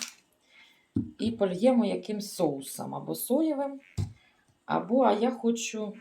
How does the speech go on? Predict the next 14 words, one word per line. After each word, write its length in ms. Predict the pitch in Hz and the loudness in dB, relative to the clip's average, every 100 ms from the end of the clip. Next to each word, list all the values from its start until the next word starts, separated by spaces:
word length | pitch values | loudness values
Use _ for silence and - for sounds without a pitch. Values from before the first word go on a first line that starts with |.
| - - | -18 -8
от, 220 | 175 175 | -6 -4
наприклад, 560 | 175 - 190 - 165 175 | -4 -2 -2 -2 -4 -4
унагі. 520 | 160 131 120 - - _ _ _ _ _ _ _ _ _ _ _ | -6 -6 -10 -12 -20 _ _ _ _ _ _ _ _ _ _ _
Або 240 | 160 170 | -2 0
тіріякі, 680 | 170 175 170 175 202 202 156 | -2 -6 -4 -4 -4 -6 -8
унагі 380 | 156 180 160 151 | -6 -6 -8 -10
буде 260 | 151 151 | -10 -8
добре, 400 | 135 139 - 143 - _ | -6 -6 -6 -14 -16 _
смачно. 540 | - 143 147 - - 156 - - | -16 -10 -8 -8 -10 -14 -20 -10
Можна 320 | 202 226 190 | -8 -4 -2
яких 300 | 185 185 185 | -2 -4 -12
спецій 480 | - 220 233 - - | -6 -2 -2 -2 -4
ще 180 | - - | -4 -4
добавити. 640 | 143 143 139 135 - 156 | -6 -4 -4 -6 -10 -16